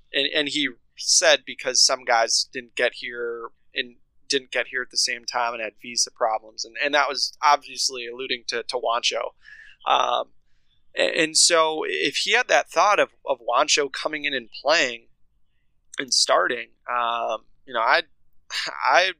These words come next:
think that he, he might start to reconsider that, um, just because Jake Layman was Timberwolves' best plus eleven tonight,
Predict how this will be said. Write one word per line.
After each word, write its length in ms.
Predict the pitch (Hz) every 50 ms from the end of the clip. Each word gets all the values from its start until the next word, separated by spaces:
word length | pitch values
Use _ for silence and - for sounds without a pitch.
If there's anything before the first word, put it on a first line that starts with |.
| _ - _ _ _ _ _ _
think 220 | 165 160 156 -
that 120 | - 139 123
he, 180 | 131 143 147 143
he 140 | 147 135 139
might 200 | 147 143 139 -
start 260 | - - 139 127 -
to 80 | - 120
reconsider 600 | 120 127 131 - - 113 - - 123 - 110 104
that, 220 | 104 95 95 92 - - _ _ _ -
um, 280 | 127 117 104 107 104 98 107 -
just 220 | - 120 - -
because 680 | - 127 - - 127 120 120 120 117 - - - - - _ _ - - - - _ - _ _
Jake 260 | - 139 160 156 -
Layman 460 | 147 151 151 156 156 156 151 151 151 127
was 480 | 131 131 127 123 123 120 117 - - - - -
Timberwolves' 480 | - - 151 151 151 147 143 131 123 -
best 360 | - 131 131 131 - - - _
plus 240 | - 139 139 - -
eleven 380 | 143 127 127 123 131 143 143 -
tonight, 340 | - 156 165 175 175 -